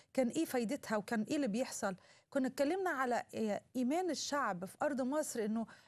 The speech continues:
آه، شعب، آه، شعب المصري، شعب بني إسرائيل آمن بالرب أما شاف الآيات اللي عملها موسى. كمان اتكلمنا على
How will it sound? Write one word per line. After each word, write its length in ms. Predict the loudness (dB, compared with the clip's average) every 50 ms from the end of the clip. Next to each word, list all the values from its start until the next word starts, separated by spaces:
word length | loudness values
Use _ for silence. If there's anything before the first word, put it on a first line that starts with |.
| -12 _
آه، 100 | -4 -2
شعب، 380 | -2 0 0 2 2 2 2 2
آه، 480 | 2 0 0 -2 -2 -2 -2 -2 -2 -2
شعب 320 | -2 0 0 0 0 0
المصري، 560 | 0 0 0 -2 -4 -4 -6 -4 -4 -4 -4 -6 -10 -12
شعب 280 | -6 0 0 2 2
بني 260 | 2 2 2 2 0
إسرائيل 580 | 0 0 0 0 0 0 0 0 0 0 0 -4 -6 -14 -20 -20 _ _ 2 4 4
آمن 260 | 4 2 2 2 0
بالرب 440 | 0 0 0 0 0 0 0 -2 -4 -8 -14 -20 -6 _
أما 180 | 0 0 2 0
شاف 240 | 2 0 0 0 0
الآيات 280 | 0 0 0 0 0
اللي 120 | 0 0 0
عملها 420 | 0 0 0 -2 -2 -4 -4 -2
موسى. 380 | 0 0 0 0 -2 -2 -2 -4
كمان 340 | -2 -2 0 0 0 0 -2
اتكلمنا 480 | -2 -2 -2 0 0 0 -2 -2 -4 -6 -10 -16 -20 -20 -6 -2
على 440 | 0 2 2 2 2 2 2 0 0